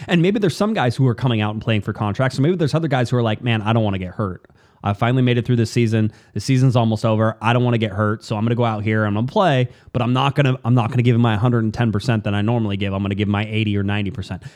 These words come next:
Absolutely a thing. But you know how the Galaxy take care of that real quickly? Score first. Score first and score a couple goals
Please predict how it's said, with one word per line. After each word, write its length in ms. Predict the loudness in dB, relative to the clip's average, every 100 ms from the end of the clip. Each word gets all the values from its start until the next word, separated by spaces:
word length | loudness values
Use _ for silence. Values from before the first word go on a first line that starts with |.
| -12 -4
Absolutely 420 | -2 0 0 0
a 40 |
thing. 160 | 0 -2 -4
But 120 | -4 2
you 120 | 4
know 80 | 4
how 140 | 0
the 80 | -2
Galaxy 440 | -2 -2 -2 -2
take 200 | -2 -2
care 180 | 0 -2
of 80 | 0
that 180 | -2 2
real 140 | 0
quickly? 400 | 0 0 0 -2 -6 -14
Score 300 | -4 -2 -2
first. 400 | -6 -10 -20 -20 _ _ -20
Score 340 | -12 -2 -2 -2
first 480 | -2 0 0 -4 -20 _ -4
and 120 | -2 -2
score 300 | 0 2 2
a 20 |
couple 320 | 0 -2 -2
goals 480 | 0 0 2 -2